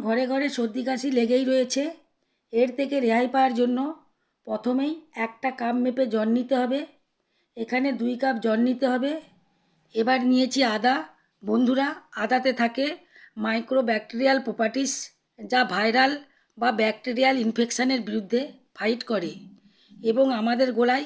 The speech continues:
ইনফেকশন দূর করতে সাহায্য করে, জ্বর, সর্দি, কাশি জাতীয় সমস্যা সারাতেও সাহায্য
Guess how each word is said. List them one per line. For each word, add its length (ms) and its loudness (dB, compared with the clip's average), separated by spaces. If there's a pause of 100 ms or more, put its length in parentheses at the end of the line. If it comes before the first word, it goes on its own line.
(100)
ইনফেকশন 640 0
দূর 180 -2
করতে 320 0
সাহায্য 420 -2
করে, 280 -2 (800)
জ্বর, 340 0 (160)
সর্দি, 440 -4
কাশি 300 0
জাতীয় 380 -2 (400)
সমস্যা 480 0
সারাতেও 420 -2
সাহায্য 340 0